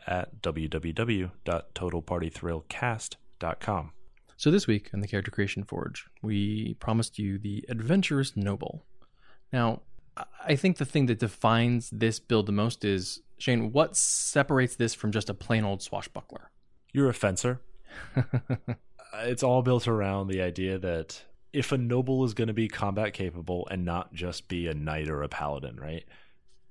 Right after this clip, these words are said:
Speaker 1: He's gonna be a fencer. <laughs> He's gonna use only a rapier.
Speaker 2: And we could do that with a rogue, but that doesn't give you the durability that you need to maintain really one-on-one if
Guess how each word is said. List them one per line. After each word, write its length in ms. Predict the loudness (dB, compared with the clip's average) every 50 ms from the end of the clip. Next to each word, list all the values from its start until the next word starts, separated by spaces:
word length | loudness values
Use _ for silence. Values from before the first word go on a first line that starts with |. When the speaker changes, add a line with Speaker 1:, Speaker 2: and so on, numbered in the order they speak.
| -20 -20 -16
Speaker 1:
He's 600 | -12 -6 -2 0 0 0 -2 -4 -4 -6 -10 -12 -10 -4
gonna 200 | -2 -2 0 0
be 160 | 0 2 2 2
a 40 |
fencer. 380 | 2 0 0 -2 -2 -6 -8 -8 -10 -14 -10 -8
<laughs> 220 | -8 -8 -4 -2
He's 180 | -2 -2 0 -2
gonna 240 | -4 0 2 2
use 300 | 2 4 2 0 0 0 -2 -4
only 600 | -4 -2 -2 0 -2 -2 -2 -2 -2 -4 -6 -8 -12 -18 -20 -20 -20 -20 -18 -8 -4
a 720 | -4 -2 -2 -2 -2 -2 -2 -2 -4 -4 -4 -6 -6 -8 -10 -16 -16 -14 -6
rapier. 440 | -4 -4 -4 -2 -6 -8 -8 -12 -16 -18 -20 -20 -20 -20 _ _ _ _ 0
Speaker 2:
And 160 | 2 6 6
we 100 | 6 6
could 260 | 6 4 4 4 4
do 140 | 4 4 6
that 240 | 8 6 6 6 6
with 240 | 6 4 4 4 0 -12 -4 0
a 100 | 2 2
rogue, 600 | 4 6 6 8 10 10 10 8 8 4 2 6
but 180 | 6 6 8
that 300 | 8 6 6 6 4 2
doesn't 500 | 4 4 4 6 4 0 0 -2 -4 -2
give 240 | 4 4 4 4 4
you 540 | 2 4 6 6 6 6 6 4 0 -2 -6
the 640 | -8 -8 0 2 4 4 4 4 4 2 0 -2 -4 -8 -12 -18 -18 -20 -20 -20 _ -20 -20 -20 -20 -16 -6 -4 0 4
durability 640 | 8 8 8 8 8 8 8 8 8 6 6 2
that 140 | 2 0 0
you 120 | 0 2 2
need 240 | 2 2 0 0 -2
to 420 | -2 0 0 0 0 0 -2 -4 -4
maintain 680 | -2 -2 0 0 -2 -2 -2 -4 -2 -2 -4 -4 -6 -6
really 460 | -4 -2 -2 0 0 0 -2 -4 -6 -8
one-on-one 640 | -10 -6 -4 -2 0 0 0 0 0 -2 -2 -2 -4
if 220 | -6 -8 -10 -14